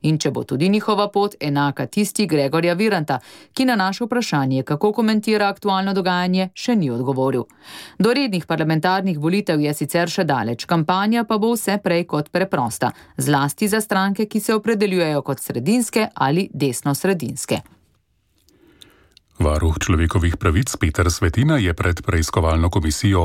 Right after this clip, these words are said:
Speaker 2: o kanalu C nič v Ljubljani opozoril na pomanjkljivo zakonodajo na področju okolja, ki da omogoča izigravanje. Kot je poudaril varuh, državi ves čas podaja priporočila, a pri izvršni veji oblasti naleti na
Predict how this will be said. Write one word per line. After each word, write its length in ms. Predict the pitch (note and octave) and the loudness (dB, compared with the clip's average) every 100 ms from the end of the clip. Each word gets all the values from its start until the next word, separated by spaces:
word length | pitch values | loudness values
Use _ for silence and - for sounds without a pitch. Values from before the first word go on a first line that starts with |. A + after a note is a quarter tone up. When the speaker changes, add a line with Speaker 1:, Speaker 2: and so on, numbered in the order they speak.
| - | 2
Speaker 2:
o 80 | G#2+ | 0
kanalu 500 | F#2 D#2 D#2+ D#2+ D#2+ | 2 2 2 2 0
C 200 | - D#2+ | 0 0
nič 460 | C#2+ A2+ - - - | 2 0 0 -6 0
v 220 | F#2 F#2 | 2 2
Ljubljani 460 | E2+ E2 G2 E3 D#3+ - B2+ | 2 0 2 2 2 0 -2
opozoril 480 | B2 G2+ D3 D3 B2 | 0 2 2 2 2
na 160 | G#2 G2+ | 2 0
pomanjkljivo 640 | G2 E2+ E2 D#3 D3 B2 | 0 0 0 0 0 0
zakonodajo 680 | F#2 F2 D2+ C#2+ F#2 A2+ A2+ | 0 0 -2 0 2 2 2
na 140 | G2 G2+ | 2 0
področju 560 | A2+ D#2+ D#2 - E2+ D#2+ | 0 0 -2 0 0 0
okolja, 540 | F#2+ A2+ A#2+ E2 D2 - - - - | 0 2 2 0 -4 -8 -16 -18 -2
ki 100 | A#2 | 2
da 140 | G2+ | 4
omogoča 480 | F2 E2+ F#2 G2+ F#2 | 2 2 2 2 2
izigravanje. 720 | E2 D#2 F2 G#2+ F#2 C#2+ C2+ - _ - - - - | 0 0 2 2 0 -2 -6 -10 _ -18 -16 -16 -2
Kot 180 | A2 A2 | 2 2
je 60 | |
poudaril 580 | G2+ F#2 G#2+ D#3+ D3 - | 2 2 2 2 2 0
varuh, 520 | G#2 F#2 A#2 C#3 - - | 0 0 2 2 0 -2
državi 540 | F2+ D#2 E2+ F2 F2 | -2 0 2 2 2
ves 160 | A#2+ A#2+ | 2 0
čas 280 | - D#2+ - | -2 -4 0
podaja 360 | F2 D2+ D2+ | 0 0 0
priporočila, 640 | D2 D2+ E2+ D#2 - E3+ D3+ C3 - - | -2 -2 0 0 2 2 4 0 -4 -4
a 80 | A2 | -2
pri 240 | G2+ G2 | 2 0
izvršni 640 | A2 F#2+ E2+ G2+ - G2+ | 2 0 2 0 2 0
veji 240 | F2 E2 D#2+ | 2 2 2
oblasti 500 | D#2 D#2 D2+ C3 D#3 | 0 0 0 2 2
naleti 460 | C3 C#3 - A#2 | 2 0 0 0
na 260 | A#2 A#2 | 2 2